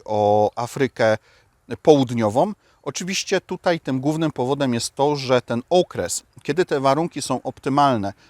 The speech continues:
do prowadzenia lęgów, też jest w Afryce ograniczony. I one, kiedy u nas jest zima, lecą tam właśnie w ten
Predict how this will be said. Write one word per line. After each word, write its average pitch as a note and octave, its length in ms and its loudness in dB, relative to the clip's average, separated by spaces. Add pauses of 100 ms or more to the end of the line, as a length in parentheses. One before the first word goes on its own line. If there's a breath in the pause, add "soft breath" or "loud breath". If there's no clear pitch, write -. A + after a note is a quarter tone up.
(120 soft breath)
do D3+ 140 2
prowadzenia D3+ 600 2
lęgów, C3 420 0 (220)
też D#3 200 4
jest D3+ 380 -4
w - 100 -20
Afryce B2 560 -2 (320)
ograniczony. C#3 800 2 (340 soft breath)
I C#3+ 140 -10
one, D#3+ 360 4 (220)
kiedy C#3 200 -4
u F#3 60 0
nas F3+ 200 0
jest C#3+ 240 -6
zima, B2+ 420 2 (420)
lecą F3 460 2
tam D3+ 220 0
właśnie D3 400 0
w - 60 -14
ten C3 280 -4